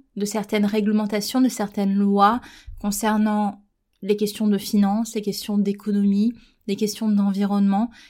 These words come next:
les questions de vivre ensemble. Mais on a quand même un Jupiter qui est assez affligé dans le thème. On voit que les institutions ou les personnes qui ont un certain rôle à jouer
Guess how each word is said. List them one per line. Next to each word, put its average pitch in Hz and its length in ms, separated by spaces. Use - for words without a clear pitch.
les 214 80
questions 226 320
de 220 80
vivre 214 380
ensemble. 214 640
Mais 226 80
on 240 80
a 285 60
quand 294 140
même 311 160
un 254 80
Jupiter 277 460
qui - 160
est 226 160
assez 240 580
affligé 226 640
dans 208 160
le 190 100
thème. 233 320
On 214 140
voit 247 180
que 240 380
les 202 280
institutions 214 800
ou 202 60
les 185 120
personnes 220 420
qui - 180
ont 185 140
un 170 180
certain 208 520
rôle 202 460
à 185 80
jouer 196 440